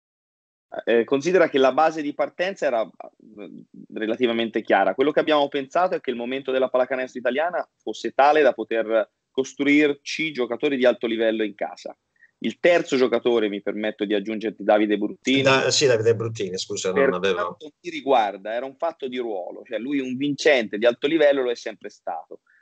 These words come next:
Speaker 1: Eh, io avevo la convinzione, lo conosco da quando era piccolo, considera che io ho allenato un trofeo delle province con Davide Bruttini, playmaker, quando lui aveva quattordici anni.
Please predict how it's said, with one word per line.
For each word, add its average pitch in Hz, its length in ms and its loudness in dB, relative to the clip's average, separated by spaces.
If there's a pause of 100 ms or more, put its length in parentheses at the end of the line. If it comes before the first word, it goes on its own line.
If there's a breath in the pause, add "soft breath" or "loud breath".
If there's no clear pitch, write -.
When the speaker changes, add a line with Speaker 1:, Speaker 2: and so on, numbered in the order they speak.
(140)
Speaker 1:
Eh, 107 300 4
io 180 140 6
avevo 156 200 2
la 127 140 0
convinzione, 135 720 -4
lo 107 80 -6
conosco 120 340 -8
da 120 140 0
quando 123 220 0
era 120 100 2
piccolo, 107 400 -6
considera 117 440 2
che 127 100 0
io 135 120 4
ho 120 40 8
allenato 120 460 0
un 110 120 -12
trofeo 151 320 -2
delle 123 240 0
province 139 560 -6
con 113 160 -10
Davide 131 340 4
Bruttini, 117 560 -8
playmaker, 127 640 2
quando 107 240 -6
lui 120 120 2
aveva 107 180 4
quattordici 98 500 -8
anni. - 320 -10